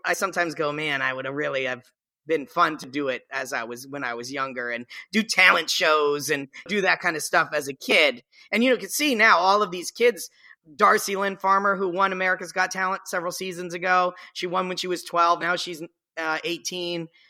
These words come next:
There's another girl, uh, Anna Maria, who was on the All-Star A G T season ago. She's fourteen. And now, right now, tonight, or I don't know when it is, the next couple days,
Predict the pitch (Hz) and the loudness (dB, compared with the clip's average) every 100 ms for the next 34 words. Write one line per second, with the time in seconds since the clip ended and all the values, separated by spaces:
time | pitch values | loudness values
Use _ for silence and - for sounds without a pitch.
0 | - _ 180 190 185 180 185 185 165 180 | -20 _ -2 0 0 0 0 0 2 4
1 | 180 170 170 170 170 165 - 180 180 170 | 6 4 2 -2 -2 -2 0 0 0 -2
2 | 165 175 175 170 170 151 170 160 151 - | -2 0 0 -2 -4 -4 -4 -6 -8 -6
3 | 165 165 - 170 170 170 156 175 175 160 | -4 -4 -4 2 4 2 -2 -6 -6 -8
4 | 165 - 175 170 165 - - _ - 185 | -12 -10 -6 -6 -8 -14 -20 _ -8 -6
5 | 160 170 160 170 165 - 170 175 156 - | -4 -2 0 0 0 -2 -8 -8 -10 -12
6 | - - 180 175 - 185 175 170 165 - | -16 -8 -8 -6 -8 -6 -4 -4 -6 -12
7 | - 147 165 190 190 180 170 185 208 196 | -14 -8 0 4 6 6 2 2 2 2
8 | 180 180 226 233 180 175 165 156 _ 170 | 0 0 2 2 0 0 0 -4 _ -8
9 | 185 165 165 165 160 151 - 156 160 _ | -4 -4 -4 -2 -4 -4 -12 -20 -20 _
10 | 165 170 175 - 180 160 175 175 147 | -12 -4 -4 -4 -8 -4 0 0 -2